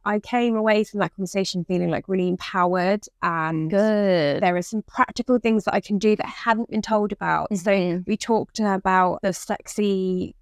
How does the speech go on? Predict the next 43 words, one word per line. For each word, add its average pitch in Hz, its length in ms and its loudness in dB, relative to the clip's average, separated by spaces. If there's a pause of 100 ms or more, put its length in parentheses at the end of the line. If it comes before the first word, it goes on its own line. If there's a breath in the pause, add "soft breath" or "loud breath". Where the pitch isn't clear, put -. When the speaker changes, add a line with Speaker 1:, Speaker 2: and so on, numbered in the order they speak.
(140)
Speaker 1:
vagina 185 340 0
cream 180 520 -2
Speaker 2:
<laughs> - 40 -8
Speaker 1:
a 247 500 4
couple 190 200 0
of 185 80 0
episodes 180 420 -2
ago. 170 320 -2 (220)
She 302 180 2
told 190 240 -2
me 170 220 -2
about 165 440 -4
vaginal 180 300 0
moisturisers, 165 1000 -4
which - 600 -6
I 226 80 0
knew 294 240 4
were 254 80 4
a 214 80 2
thing, 180 680 0
but 214 140 4
obviously 208 300 0
we 196 80 -2
have 190 120 -4
to - 80 -18
be 202 80 -4
so 190 180 0
careful 185 320 -4
what 175 100 -4
we 185 80 -2
use. 175 300 0
So - 240 -2
she 185 180 -2
said 175 280 -4
that - 180 0
every 185 240 2
woman 165 240 -2
she's 180 260 -6
ever 175 200 0
prescribed - 440 -4
it - 120 -12
to 165 380 -2
has 165 260 -4